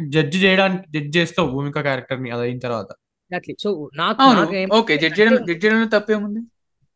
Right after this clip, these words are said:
Speaker 1: హా,
Speaker 3: Wha-,
Speaker 1: అంటే
Speaker 3: what,
Speaker 1: అదే
Speaker 3: what
Speaker 1: కదా.
Speaker 3: is, what is fundamentally wrong with that scene? అదే
Speaker 1: ఫ-,
Speaker 3: అడుగుతున్నా.
Speaker 1: నేను రాంగ్ అనట్లేదు, it is misleading.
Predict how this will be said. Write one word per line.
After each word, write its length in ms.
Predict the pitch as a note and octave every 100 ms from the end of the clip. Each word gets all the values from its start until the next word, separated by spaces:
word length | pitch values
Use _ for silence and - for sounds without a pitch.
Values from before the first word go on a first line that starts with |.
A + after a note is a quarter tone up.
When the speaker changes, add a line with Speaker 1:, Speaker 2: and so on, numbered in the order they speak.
| _ _ _ _ _ _ C4
Speaker 1:
హా, 220 | C#4+ G3+
Speaker 3:
Wha-, 120 | D#3
Speaker 1:
అంటే 120 | E3 E3
Speaker 3:
what, 120 | F#3
Speaker 1:
అదే 180 | C3+ -
Speaker 3:
what 120 | G3
Speaker 1:
కదా. 100 | G#3
Speaker 3:
is, 60 |
what 320 | D3 D3+ F#3+ G3+
is 80 |
fundamentally 720 | E3 D#3 D3 F#3 F#3+ F#3+ F#3+ G3
wrong 220 | D3+ D#3
with 120 | D3
that 120 | C3+
scene? 280 | C3 A#2 G2+ - _ _ _ _ _ _ _ _
అదే 80 | C3+
Speaker 1:
ఫ-, 40 | D3+
Speaker 3:
అడుగుతున్నా. 380 | F#3 G3 A3+
Speaker 1:
నేను 180 | D4 G#3+
రాంగ్ 340 | E3+ E3+ B3+ D#4
అనట్లేదు, 420 | D#4 C4 G#3+ C3
it 200 | C#3+ F3+
is 100 | B3+
misleading. 540 | F3+ E3+ - D4+ G3+